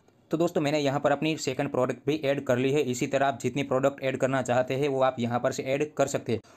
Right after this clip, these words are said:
और आप जो भी प्रोडक्ट ऐड करोगे, जितनी भी ऐड करोगे, उसके हिसाब से यहाँ पर अपने आप ही अमाउंट कैलकुलेशन हो जाएगा। यहाँ पर से आप अपने ट्रांसपोर्टेशन की डिटेल्स ऐड कर सकते हैं। यहाँ पर other कुछ डिटेल्स आप ऐड कर सकते हैं।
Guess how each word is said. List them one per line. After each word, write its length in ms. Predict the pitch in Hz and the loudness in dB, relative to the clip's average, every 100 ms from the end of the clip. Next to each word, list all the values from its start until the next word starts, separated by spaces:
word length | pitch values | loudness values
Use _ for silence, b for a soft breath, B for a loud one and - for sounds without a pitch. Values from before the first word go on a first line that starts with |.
| b | b
और 120 | 156 | 2
आप 160 | 156 123 | 2 2
जो 140 | 139 139 | 2 2
भी 120 | 151 | 2
प्रोडक्ट 460 | 139 147 147 - | 2 2 0 0
ऐड 140 | 135 135 | -4 0
करोगे, 320 | 135 139 143 | 0 2 0
जितनी 260 | 117 120 135 | -2 -2 -2
भी 120 | 143 | 0
ऐड 280 | 143 135 - | 0 -2 0
करोगे, 300 | 131 139 135 | 0 0 -2
उसके 300 | 135 - 131 | -4 -2 -2
हिसाब 280 | 120 135 | 0 -2
से 100 | 131 | 0
यहाँ 240 | 131 120 135 | -2 -2 0
पर 120 | 127 | 0
अपने 220 | 131 139 | 0 -2
आप 180 | 123 123 | -4 -2
ही 80 | 143 | -2
अमाउंट 300 | 131 139 - | 0 -2 -2
कैलकुलेशन 560 | 127 127 127 127 165 165 b b - | -2 0 0 0 -2 -6 b b -2
हो 120 | 143 | 0
जाएगा। 320 | 139 131 117 - _ _ _ 131 | 2 2 0 -4 _ _ _ -4
यहाँ 220 | 131 147 | -2 0
पर 120 | 151 | 0
से 100 | 151 | 0
आप 80 | 147 | -2
अपने 220 | 139 160 | 0 -2
ट्रांसपोर्टेशन 540 | 135 139 151 139 139 | -2 0 -2 -2 -4
की 120 | 143 143 | -4 -4
डिटेल्स 340 | 127 143 139 | 0 0 0
ऐड 160 | 139 127 | -2 0
कर 120 | 127 | 0
सकते 260 | 147 - | 0 -2
हैं। 60 | 139 | 0
यहाँ 200 | 123 131 | 0 0
पर 260 | 151 135 123 | 0 0 2
other 160 | 139 | 0
कुछ 200 | 151 147 | 0 -4
डिटेल्स 360 | 123 123 135 147 | -4 -2 0 -2
आप 140 | 139 | 0
ऐड 180 | 135 135 | 0 0
कर 140 | 127 117 | 0 -2
सकते 280 | 135 - | -2 -2
हैं। 140 | 139 | -2